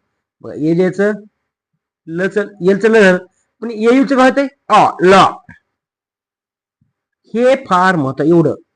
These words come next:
एलचं ल, एयूचं अ, म्हणजे काय झालं? ल. आणि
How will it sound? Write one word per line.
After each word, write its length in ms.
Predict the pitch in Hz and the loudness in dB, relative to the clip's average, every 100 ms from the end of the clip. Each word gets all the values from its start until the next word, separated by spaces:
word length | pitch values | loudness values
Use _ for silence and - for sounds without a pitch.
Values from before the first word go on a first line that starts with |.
| - | -2
एलचं 380 | 175 202 202 208 | 0 0 2 2
ल, 100 | 220 151 101 _ _ _ _ _ 180 | 4 2 -2 _ _ _ _ _ -6
एयूचं 360 | 202 233 285 - - | -4 -4 -6 -10 -2
अ, 240 | 247 165 | 0 0
म्हणजे 220 | 151 196 214 | -2 -8 0
काय 240 | 240 254 | 2 2
झालं? 100 | 269 - _ - | -2 -8 _ 0
ल. 140 | 160 - - _ _ _ | 0 0 -4 _ _ _
आणि 500 | 170 208 214 214 - | -8 -4 -4 -6 -10